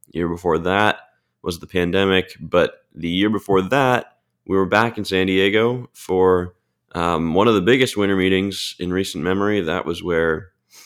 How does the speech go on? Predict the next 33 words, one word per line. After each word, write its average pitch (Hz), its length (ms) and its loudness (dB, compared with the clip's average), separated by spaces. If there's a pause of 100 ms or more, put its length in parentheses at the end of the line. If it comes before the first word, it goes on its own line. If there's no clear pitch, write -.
(200)
Steven 80 300 -4
Strasburg, 98 960 -2
Gerrit 85 340 0
Cole, 92 320 2
Anthony 87 300 -2
Rendon 85 560 -2
all 85 180 -4
signed. 87 600 -4 (340)
Uh, - 180 -6
that 87 140 4
was 90 140 4
a 78 40 -6
huge 98 340 -4
winter 92 240 -2
meetings, 90 580 -2 (920)
and 87 380 -4
we 87 100 -2
were 82 140 -4
back 90 360 0
in 87 140 -8
San 87 260 -2
Diego 85 360 0
again 85 480 -4 (240)
this 98 320 -2
year. 85 480 2 (520)
And 82 680 -2 (380)
man, 85 540 2 (680)
this 95 200 -2
one 95 200 0
topped 95 340 2
that 78 220 0
winter 80 180 -2
meetings. 69 540 -6